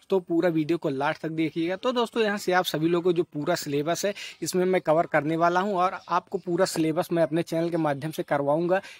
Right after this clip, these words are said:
इसलिए आप चैनल को जरूर सब्सक्राइब कर लीजिए, क्योंकि आपको यहाँ पर टॉपिक वाइज और थ्योरी के साथ साथ यहाँ से जो आपको एमसीक्यूज़ क्वेश्चंस और प्रीवियस ईयर क्वेश्चन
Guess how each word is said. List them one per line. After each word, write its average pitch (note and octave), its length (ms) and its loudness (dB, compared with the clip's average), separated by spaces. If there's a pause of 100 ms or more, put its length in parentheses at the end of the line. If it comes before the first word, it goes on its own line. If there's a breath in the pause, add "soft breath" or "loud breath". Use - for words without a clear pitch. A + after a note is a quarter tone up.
इसलिए G3 320 0
आप F#3+ 120 2
चैनल F3 260 -2
को F3+ 120 0
जरूर D#3 240 0
सब्सक्राइब E3+ 380 -4
कर F3 120 -2
लीजिए, F3 360 0
क्योंकि F#3+ 360 0
आपको F#3 260 2
यहाँ E3+ 160 -2
पर F#3 140 2
टॉपिक E3 440 0
वाइज F#3+ 280 4 (260 loud breath)
और G3+ 240 6
थ्योरी - 280 -2
के G#3 120 0
साथ F#3+ 240 2
साथ G3+ 240 6
यहाँ F#3 180 -2
से F#3 140 -2
जो F3 260 2 (140)
आपको E3+ 300 0
एमसीक्यूज़ E3 640 0
क्वेश्चंस F#3 440 0
और F3 120 2 (100)
प्रीवियस D#3 400 0
ईयर E3+ 220 0
क्वेश्चन F#3+ 360 -4